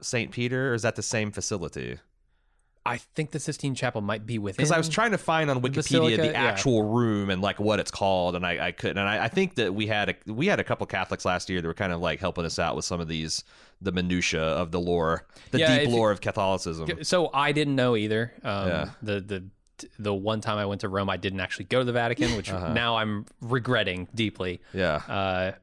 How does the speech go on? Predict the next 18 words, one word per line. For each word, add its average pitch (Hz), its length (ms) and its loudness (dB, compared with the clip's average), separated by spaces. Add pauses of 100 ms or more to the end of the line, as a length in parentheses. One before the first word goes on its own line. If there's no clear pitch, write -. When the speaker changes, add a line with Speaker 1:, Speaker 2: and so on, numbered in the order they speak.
Speaker 2:
but 123 240 2
Speaker 1:
I 165 100 4
would 95 160 -2
go. 76 200 -2
Jesus 101 320 -6
Christ. 95 340 -2
Yeah. 95 220 2
I, 87 100 0 (600)
the - 100 -4
art 98 380 0 (120)
Speaker 2:
Yeah. 127 180 4
Speaker 1:
alone. 76 300 -2 (300)
Speaker 2:
Uh, 113 300 2
but 131 180 2
I 131 200 2
looked 139 260 0
it 127 60 2
up, 123 280 2